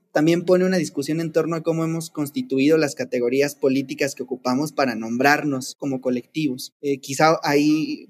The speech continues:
podríamos un poco seguir problematizando lo que significa eso de lo nacional. Y por eso el interés de pensar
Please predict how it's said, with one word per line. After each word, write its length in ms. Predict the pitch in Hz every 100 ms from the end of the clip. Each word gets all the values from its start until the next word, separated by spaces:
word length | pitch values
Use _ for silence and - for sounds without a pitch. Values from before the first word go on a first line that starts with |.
| -
podríamos 560 | 139 135 143 147 151
un 140 | 160 135
poco 240 | 143 139
seguir 500 | 143 131 127 135 131 _ _ _
problematizando 840 | 147 135 131 127 127 127 135 139 160
lo 140 | 147
que 100 | 135
significa 680 | 123 127 131 127 139 131 156
eso 340 | - 139 147
de 100 | 147
lo 140 | 131 120
nacional. 720 | 117 113 127 117 127 127 - _
Y 120 | 151
por 160 | 127 156
eso 320 | 160 160 185
el 200 | 135 143
interés 440 | 135 131 131 139 143
de 100 | 160
pensar 580 | 143 127 127 131 143